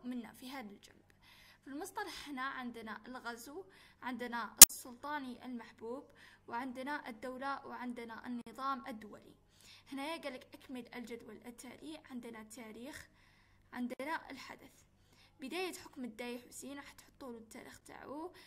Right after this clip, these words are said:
عندنا في ألف وخمسمية وخمسة راح تحطوا الحدث تاعها، ألف وخمسمية وثمانية وسبعين راح تحطوا الحدث تاعها، هنا معاهدة استعادة وهران، آه، مينائها الكبير ميناء الإسبان، هنا تحطوا لها التاريخ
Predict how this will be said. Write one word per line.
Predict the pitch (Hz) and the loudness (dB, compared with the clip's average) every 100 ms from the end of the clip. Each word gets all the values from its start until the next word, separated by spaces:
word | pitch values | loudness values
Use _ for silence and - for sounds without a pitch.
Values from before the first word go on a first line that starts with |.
| - - - | -16 -18 -6
عندنا | - 233 240 233 208 | 0 2 4 4 4
في | - - | 0 -6
ألف | 262 294 | -6 -4
وخمسمية | 311 311 311 277 | -6 -6 -4 -4
وخمسة | 269 247 247 - | -4 -6 -4 -6
راح | - - | -8 -12
تحطوا | - - 226 | -14 -10 -8
الحدث | 240 214 240 - - | -6 -8 -8 -12 -10
تاعها، | - - 220 233 349 - - - - | -8 -4 0 0 0 -10 -14 -12 -6
ألف | 277 | -2
وخمسمية | 330 320 330 330 302 | 0 -2 -4 -2 -2
وثمانية | 262 262 269 | 0 -2 0
وسبعين | 262 247 247 233 | -2 -2 0 -2
راح | - | -6
تحطوا | - - - 302 | -10 -12 -6 -6
الحدث | - 226 247 - | -4 -6 -8 -6
تاعها، | 240 220 - 247 285 - - - - | -6 -6 2 4 4 0 -12 -12 2
هنا | 277 254 | 6 6
معاهدة | 233 247 277 294 277 262 277 | 6 6 6 6 -2 -6 -8
استعادة | - 262 277 240 - | -6 -4 -4 -6 -8
وهران، | 269 - 254 240 220 | -4 -2 0 0 -4
آه، | - 240 233 | -4 -4 -4
مينائها | 233 254 247 254 233 - | -2 0 0 -2 -2 -2
الكبير | 233 240 233 233 214 | -4 -6 -4 -2 -2
ميناء | 214 214 214 | -2 -4 -6
الإسبان، | 226 240 - 302 339 | -10 -12 -2 0 0
هنا | 277 294 - | 0 0 -2
تحطوا | - - - 240 | -4 -14 -10 -6
لها | 240 254 330 - - - | 0 2 2 -2 -14 -12
التاريخ | 247 233 262 285 - | -6 -4 -2 -4 -4